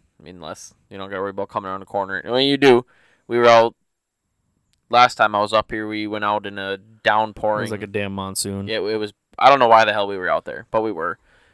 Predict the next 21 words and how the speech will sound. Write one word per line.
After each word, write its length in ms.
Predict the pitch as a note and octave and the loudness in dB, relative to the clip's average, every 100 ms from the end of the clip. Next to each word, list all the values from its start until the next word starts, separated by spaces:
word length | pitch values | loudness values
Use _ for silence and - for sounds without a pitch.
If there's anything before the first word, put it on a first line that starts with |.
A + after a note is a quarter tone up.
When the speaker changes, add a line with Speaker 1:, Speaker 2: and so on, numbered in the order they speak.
| _ _ - | _ _ -6
Speaker 1:
And 120 | G#2+ | -2
then 200 | A2+ A2+ | 0 0
we 320 | A#2 A#2+ A2+ _ _ _ _ _ _ | 0 0 -2 _ _ _ _ _ _
were 120 | A2 | -4
like, 100 | A2+ | 0
"Oh, 100 | A#2 | 2
we're 100 | A#2+ A2+ | 2 4
not 160 | A#2 | 0
gonna 120 | B2 | -4
see 220 | G#2+ A#2 A2 | -6 -2 0
anybody 340 | A#2 A2+ A2+ | 0 2 4
out 120 | A2+ | 2
on 80 | A#2 | 0
these 160 | A2+ - | -4 -4
trails." 220 | A#2+ A#2+ | -4 -2
And 60 | |
then 80 | A2+ | -4
we 60 | A#2 | -6
come 160 | B2+ | -6
across 320 | A#2 B2+ B2 - | -4 -2 -2 -2
some 320 | A#2+ A#2+ | -4 -6